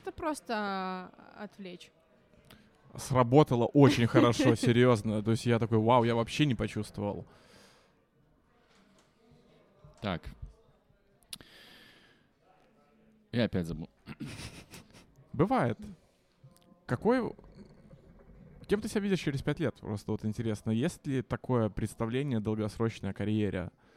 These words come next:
Speaker 2: То есть чего хочется достичь, где хочется поработать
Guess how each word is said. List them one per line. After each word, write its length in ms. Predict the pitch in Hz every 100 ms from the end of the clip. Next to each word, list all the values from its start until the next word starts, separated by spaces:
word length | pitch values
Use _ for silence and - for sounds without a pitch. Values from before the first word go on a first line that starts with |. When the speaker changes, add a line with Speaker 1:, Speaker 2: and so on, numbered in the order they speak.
| _
Speaker 2:
То 60 | 127
есть 140 | 107
чего 220 | - 127 139
хочется 340 | 139 - 120
достичь, 540 | 107 107 - 131 -
где 200 | 107 104
хочется 340 | 113 120 - -
поработать 680 | 110 107 110 120 101 -